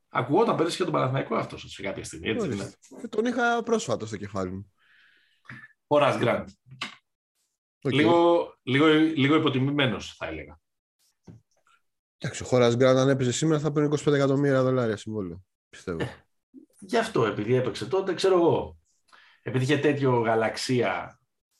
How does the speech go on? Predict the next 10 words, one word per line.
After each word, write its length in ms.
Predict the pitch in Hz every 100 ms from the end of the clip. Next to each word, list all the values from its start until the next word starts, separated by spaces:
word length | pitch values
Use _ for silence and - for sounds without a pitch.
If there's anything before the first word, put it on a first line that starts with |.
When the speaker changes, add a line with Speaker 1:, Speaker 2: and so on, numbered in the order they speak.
| _
Speaker 1:
αστεριών 880 | - 101 - 101 101 117 110 101 95
δίπλα 300 | 92 104 101
του 80 | 98
στο 120 | -
πρώτο 340 | 101 113 101 98
three-peat 320 | 98 95 101 95
των, 340 | - 92 87 90
ε, 260 | 90 98 -
των 140 | 95
Bulls, 440 | - 131 160 175